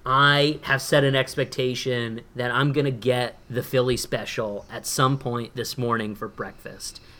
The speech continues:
right? It's gonna come to me on a plate, brought by you, warm, it's gonna taste good.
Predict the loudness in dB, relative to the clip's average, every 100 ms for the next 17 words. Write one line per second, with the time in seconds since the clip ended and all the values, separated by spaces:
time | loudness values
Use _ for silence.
0 | 2 4 4 0 -20 -20 -20 -4 2 2
1 | 4 4 4 2 2 4 4 4 2 2
2 | 2 2 2 2 6 6 8 6 4 4
3 | 4 6 4 0 -10 -8 2 6 10 8
4 | 8 0 -10 -8 -2 -2 2 2 2 4
5 | 4 4